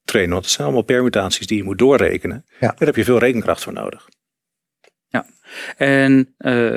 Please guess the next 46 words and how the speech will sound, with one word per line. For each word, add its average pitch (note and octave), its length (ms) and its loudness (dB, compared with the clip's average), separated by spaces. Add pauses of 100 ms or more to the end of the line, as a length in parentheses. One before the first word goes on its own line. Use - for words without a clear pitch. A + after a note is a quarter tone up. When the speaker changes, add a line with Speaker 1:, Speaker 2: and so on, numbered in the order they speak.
(160)
Speaker 3:
dat C#3 160 0
is B2+ 100 -4
een A#2+ 160 2
systeem A2+ 380 0
wat G#2+ 260 -6
nu A2+ 120 0
heel A2+ 200 2
erg G#2+ 140 0
bekend G#2+ 300 -2
is G#2 280 -4
in - 180 -4
de G#2 60 -4
wereld, G#2 200 0
zeg C3+ 120 2
maar. A2+ 100 0
Iedereen G#2+ 340 0
kan G#2+ 220 0
daarmee F#2+ 380 -2
werken. G2+ 380 -2 (280)
Speaker 1:
Ja. - 140 0
Speaker 3:
Eh, A#2+ 760 2
dat A#2 160 0
zie C3 160 4
je A#2 80 6
ook A#2 140 0
dat A#2 140 2
dat, - 360 -4
eh, A2+ 140 -2
ja, F#2+ 220 0
op G2 120 -8
YouTube B2 360 2
heel B2+ 140 4
veel B2 200 4
heeft, C3 220 2
omdat G#2+ 260 0
je A2+ 80 -2
er G#2 120 -6
ook - 120 -6
van C3 80 2
alles B2 160 4
en B2+ 60 6
nog A#2+ 100 4
wat B2 140 2
uit B2+ 120 -2
kan A#2+ 140 -4
halen. B2+ 320 -6